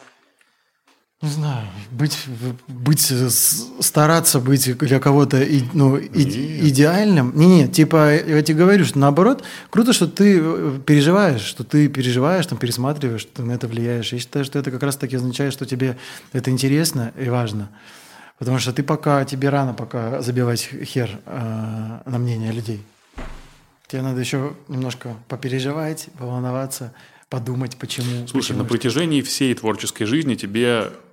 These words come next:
Speaker 2: всегда кто-то будет напоминать, что у тебя ничего не получится.
Speaker 1: О, да, да, или
Speaker 2: Всегда.
Speaker 1: про какие-то твои ошибки.
Speaker 2: Да.
Speaker 1: Это клево. Ребят, всем привет. Побольше вам ошибок в жизни, чтоб над ними смеялись.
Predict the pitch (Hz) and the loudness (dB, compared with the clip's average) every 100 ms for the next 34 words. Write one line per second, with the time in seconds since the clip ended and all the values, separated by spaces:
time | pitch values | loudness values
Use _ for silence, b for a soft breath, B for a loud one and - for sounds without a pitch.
0 | _ - 117 101 113 135 - 110 101 98 | _ -6 -6 -2 0 0 -2 -4 -4 -4
1 | 107 104 104 104 104 120 - - 95 98 | -4 -4 -4 -4 -2 -2 -4 -6 -6 -2
2 | 110 104 - 98 92 90 82 - 147 143 | -2 -2 -4 -6 -6 -8 -8 -4 -2 0
3 | 123 131 139 135 135 131 147 117 87 80 | -2 -4 -2 0 -2 -2 -2 -2 -6 -10
4 | 78 131 135 147 131 120 135 131 123 143 | -8 -6 -4 -4 -6 -6 -4 -4 -6 -10
5 | 135 117 - _ _ _ _ _ _ _ | -12 -16 -20 _ _ _ _ _ _ _
6 | 113 196 - - _ _ - 208 - 156 | -16 -14 -14 -18 _ _ -8 -6 -2 0
7 | 147 135 175 156 - 190 165 185 160 - | 0 0 0 -2 -2 -4 -2 0 0 -2
8 | - b b b b b _ 185 190 180 | -14 b b b b b _ -2 -2 -2
9 | 151 143 147 160 139 117 127 117 110 B | -2 -2 -2 -4 -4 -6 -8 -8 -12 B
10 | B B B - 131 143 143 135 - 135 | B B B -8 -4 -2 -2 -4 -6 -6
11 | 131 117 - | -6 -8 -14